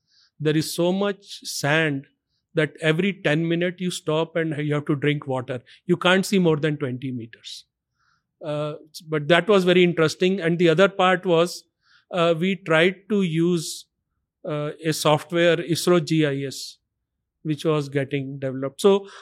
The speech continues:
by this time, I knew a lot of crop identification, crop modeling. So the first thing,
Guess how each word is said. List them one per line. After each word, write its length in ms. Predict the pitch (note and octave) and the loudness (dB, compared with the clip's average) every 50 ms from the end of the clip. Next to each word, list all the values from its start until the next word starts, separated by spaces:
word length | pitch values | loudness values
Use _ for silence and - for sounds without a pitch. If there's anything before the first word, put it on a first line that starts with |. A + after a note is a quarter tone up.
| - - | -14 -4
by 220 | D3+ D#3+ F3 G3 | 2 4 4 6
this 220 | G#3 G3+ A3+ A3 - | 4 4 2 0 2
time, 400 | - G#3+ G#3 G#3 G#3+ G#3+ G#3+ G#3+ - _ _ _ _ | 4 4 6 6 4 2 -2 -6 -12 _ _ _ _
I 400 | - D#3+ E3 E3+ F3 F3 E3+ F3 E3+ D#3 E3 | 0 2 2 4 4 2 0 -2 -4 -6 -8
knew 560 | E3 D#3 D#3+ F3 F#3 G3+ G#3 G#3 F#3 F3+ E3+ - _ _ _ _ _ _ - - - _ _ _ _ F3 | -6 0 2 4 6 6 6 6 4 2 -4 -12 _ _ _ _ _ _ -20 -20 -20 _ _ _ _ -4
a 120 | D3+ D3 | -2 0
lot 220 | D3+ D#3 D#3 D#3 | 2 4 4 4
of 220 | E3+ F3 E3+ - - | 4 4 2 2 0
crop 280 | - D#3 D#3 D#3+ D#3 | 2 4 4 4 4
identification, 1300 | E3 D3+ D3+ D3 D3+ D3 C#3+ - D3 - D#3 C#3+ - D3 C#3 C3 - - D3 C#3+ C#3+ C#3+ C#3 D3 D3+ D#3+ - _ _ _ _ _ _ - | 2 2 2 2 0 -2 -2 -4 -6 -6 -6 -6 -4 -4 -4 -4 -6 -6 -6 -6 -6 -8 -8 -10 -14 -16 -20 _ _ _ _ _ _ -8
crop 340 | - D3 C#3+ C#3+ C#3+ - | -4 -2 -2 -2 -2 -4
modeling. 600 | D3 C#3+ C3+ C3+ B2+ C3+ C#3 C3+ C3+ C3 C3+ D#3+ - _ _ _ _ _ _ _ _ _ _ _ _ _ _ _ _ _ _ _ | -6 -6 -6 -6 -6 -8 -8 -8 -8 -8 -12 -14 -18 _ _ _ _ _ _ _ _ _ _ _ _ _ _ _ _ _ _ _
So 260 | - - D#3+ D#3 D#3 | -6 -2 0 0 0
the 140 | D3 D#3 D#3+ | 0 0 -2
first 360 | - - F3+ F#3+ F#3+ - - | 0 4 4 4 4 4 2
thing, 460 | A3 G#3 G#3 G#3 G#3 G3+ G3+ G3+ - | 2 2 2 2 0 -2 -4 -8 -10